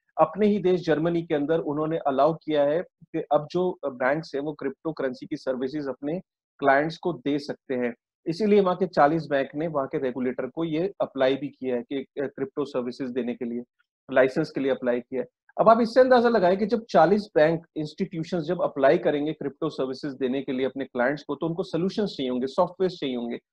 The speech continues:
इसी चीज को नजर, नजर में रखते हुए कि क्योंकि दि-, दिन ब दिन, अ, क्रिप्टो सॉल्यूशंस जो है वो उस पे कंपनीज काम कर रही हैं, जैसे PayPal का हम सुनने में आ रहा है इंटीग्रेशन का, तो इन्हीं सॉल्यूशंस को देने के लिए इंडिया का टाटा कंसल्टेंसी सर्विसेज ने क्रिप्टो करेंसी,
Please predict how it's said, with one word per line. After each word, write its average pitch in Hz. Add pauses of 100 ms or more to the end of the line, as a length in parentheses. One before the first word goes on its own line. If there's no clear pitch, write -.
(380)
इसी 214
चीज 240
को 233
नजर, 208 (100)
नजर 165
में 180
रखते 151
हुए 156
कि 156
क्योंकि 170
दि-, 151
दिन 156
ब 170
दिन, 185 (340)
अ, 147
क्रिप्टो 156
सॉल्यूशंस 156
जो 156
है 160
वो 175
उस 170
पे 180
कंपनीज 160
काम 147
कर 170
रही 135
हैं, 147
जैसे 147
PayPal 165
का 170
हम 156
सुनने 143
में 143
आ 131
रहा 131
है 131
इंटीग्रेशन 127
का, 139 (440)
तो 202
इन्हीं 214
सॉल्यूशंस 202
को 190
देने 165
के 175
लिए 190
इंडिया 165
का 180
टाटा 160
कंसल्टेंसी 156
सर्विसेज 143
ने 165 (560)
क्रिप्टो 185
करेंसी, 190